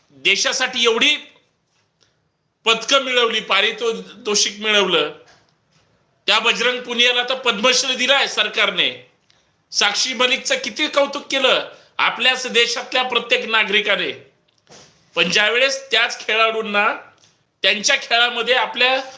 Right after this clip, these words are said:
सहकारी मुलींचं, कुस्तीगीर महासंघाकडून शोषण होतंय, त्यावेळेस तिच्या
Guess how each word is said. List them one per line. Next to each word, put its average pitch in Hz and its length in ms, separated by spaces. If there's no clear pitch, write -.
सहकारी 247 520
मुलींचं, 240 640
कुस्तीगीर 254 500
महासंघाकडून 240 800
शोषण 233 460
होतंय, 214 440
त्यावेळेस 202 400
तिच्या 220 240